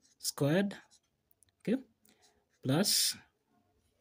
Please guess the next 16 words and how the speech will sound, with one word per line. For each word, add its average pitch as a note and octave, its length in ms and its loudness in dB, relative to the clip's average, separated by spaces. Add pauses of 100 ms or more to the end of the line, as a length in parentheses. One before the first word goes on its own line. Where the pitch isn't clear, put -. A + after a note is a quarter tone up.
(320)
four F#3 320 6
multiplying D#3 580 2
by C#3+ 300 -2 (160)
x G3 300 0
plus - 400 -4
eight, G3+ 360 0 (1000)
then F#3 220 6
plus C#3 300 -2
four A3 240 2
squared, D#3+ 540 -2 (100)
which D#3+ 160 -6
is C#3 260 0
actually D#3+ 400 2
equal D3+ 180 0
to C3+ 140 -6
sixteen. F3+ 500 -2